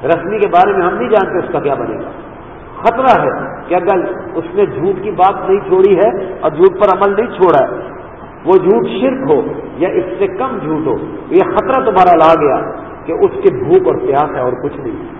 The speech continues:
ایمان اور احتساب پر روزے دار، اس کے منہ کی بو اللہ کو مشک کی خوشبو سے زیادہ پیاری ہے۔ دوسری بات، اللہ ہر روز جنت کو سجاتا ہے روزے داروں کے لیے۔ اور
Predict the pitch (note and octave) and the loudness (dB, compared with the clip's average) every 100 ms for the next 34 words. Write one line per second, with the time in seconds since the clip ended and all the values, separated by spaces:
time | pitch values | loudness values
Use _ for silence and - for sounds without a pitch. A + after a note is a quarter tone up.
0 | - - - G#3 A3+ C#4+ B3 A3+ F3+ - | -18 -18 -6 -2 0 2 2 2 2 0
1 | E3+ E3+ E3 - C3 A2+ A2 G#2 F#2 - | 0 2 2 0 -2 -2 -4 -4 -6 -10
2 | - C#3+ C#3 F3+ E3+ G#3 F#3+ E3 D3+ G#3 | -10 -10 -4 -4 0 -2 0 -2 0 0
3 | - E3 E3+ F3+ E3+ G3 G3 G3+ G3 - | 0 -2 2 2 4 2 0 -2 -8 -12
4 | - - D3 A3+ A#3 A#3 - - - E3 | -16 -14 0 2 2 -2 -8 -8 -4 -4
5 | - - E3 F3 C#3 B2+ B2 A#2 A2 G2+ | -2 -6 -2 -2 0 -2 -2 -4 -4 -6
6 | F#2+ - - - - E3 F#3 - D3 E3 | -8 -12 -16 -18 -2 2 2 2 -2 -2
7 | - - - - F#3+ A3 A#3+ F#3+ F3+ F#3+ | -4 -6 -12 -4 -2 4 4 4 0 0
8 | E3 A3 C4+ B3+ F3+ F3 F#3 F3 - D#3+ | 4 4 6 4 2 -2 -2 -2 -4 -6
9 | D3+ C#3 A#2+ B2 A#2+ B2 A2 A2+ A2+ G#2+ | -6 -6 -2 -2 -2 -4 -4 -4 -4 -4
10 | G#2 E2+ D#2+ - - - - - - - | -6 -8 -10 -10 -16 -18 -18 -18 -18 -18
11 | - - - - - - - - - - | -18 -18 -18 -18 -18 -20 -20 -20 -20 -20
12 | - - - - - - D#3+ | -20 -20 -20 -20 -20 0 2